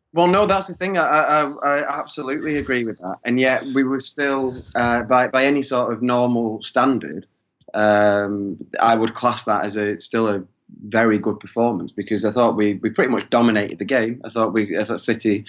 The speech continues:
uh, controlled it. Uh, I think there were a few signs of physical and possibly, um, mental fatigue after the, uh, after the midweek game against Napoli, which was a, a really hard game.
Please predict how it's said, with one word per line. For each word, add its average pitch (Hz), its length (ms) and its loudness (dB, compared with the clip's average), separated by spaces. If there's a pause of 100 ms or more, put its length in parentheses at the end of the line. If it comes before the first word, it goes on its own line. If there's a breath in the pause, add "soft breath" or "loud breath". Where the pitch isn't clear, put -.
(580 loud breath)
uh, 104 400 4
controlled 110 540 0
it. 95 220 -6 (160)
Uh, 98 460 -2 (140)
I 107 120 2
think 113 240 2
there 107 100 4
were 104 580 2 (120)
a 98 40 -4
few 123 380 4
signs 120 560 2
of 113 300 2 (420 loud breath)
physical 110 580 2
and 104 200 0
possibly, 104 800 0
um, 95 560 4
mental 107 480 4
fatigue 104 640 0
after 101 420 0
the, 101 480 4
uh, 90 220 2
after 87 200 -2
the 98 120 0
midweek 98 360 2
game 98 180 4
against 95 240 0
Napoli, 101 320 2
which 98 180 2
was 98 100 -2
a, 95 260 4
a 95 40 4
really 98 420 4
hard 90 300 -2
game. 90 320 0